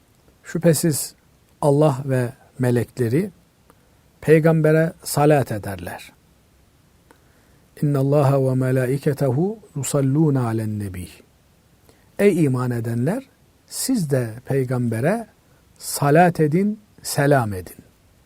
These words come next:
Yani Allah ve melekler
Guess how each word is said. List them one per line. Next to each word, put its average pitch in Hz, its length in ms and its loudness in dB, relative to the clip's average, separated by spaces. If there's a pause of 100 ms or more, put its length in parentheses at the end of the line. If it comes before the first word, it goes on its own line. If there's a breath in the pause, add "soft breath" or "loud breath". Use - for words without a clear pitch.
(1080 soft breath)
Yani 147 380 0 (240)
Allah 147 420 4
ve 135 120 0
melekler 127 760 2